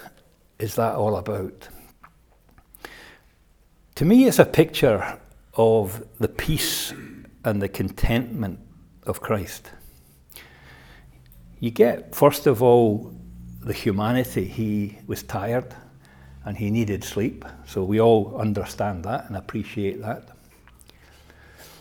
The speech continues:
But he is also God, and he is testing his disciples,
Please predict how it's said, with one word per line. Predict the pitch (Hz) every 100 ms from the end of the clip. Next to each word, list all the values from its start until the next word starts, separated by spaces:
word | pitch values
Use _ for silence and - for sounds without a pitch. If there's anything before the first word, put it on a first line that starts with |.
| - _ -
But | 139 -
he | 139
is | 127
also | 131 139 - 113
God, | 104 107 101 - - - _ _ - _ - - - - _
and | 110 110 104 101 - - - -
he | - 131 123 120
is | -
testing | - - 151 - - 104 92 - - - _ -
his | 110
disciples, | - 104 113 110 - 98 - -